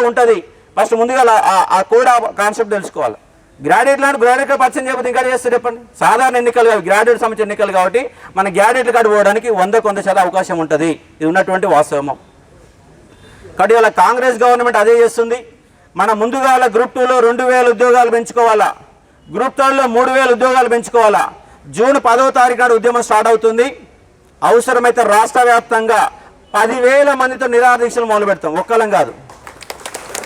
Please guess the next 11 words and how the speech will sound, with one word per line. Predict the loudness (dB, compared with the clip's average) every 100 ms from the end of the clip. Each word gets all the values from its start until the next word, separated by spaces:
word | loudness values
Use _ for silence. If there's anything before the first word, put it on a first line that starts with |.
| -12 -12 -12 -10 -10 -10 -10 -10 -10 -10 -10 -4 -2
పదివేల | 2 4 4 2
మంది | 0 0 -2
కూర్చుంటే | -4 -4 -2 -2 2
గవర్నమెంట్ | 2 2 0 -4
దిగిరాదా? | -4 -2 0 2 2 2 -2 -10 -20 _ _ -20 -20 -6
వస్తా | -4 0 2 4
రాదా? | 4 2 -2 -4 -18 -20 -20 -20 -12
ఏడ | -2 0 0
అరెస్ట్ | -2 -4 -6
చేసుకుంటే | -6 -4 -2
చేసుకోమని, | -2 0 -2 -2 -4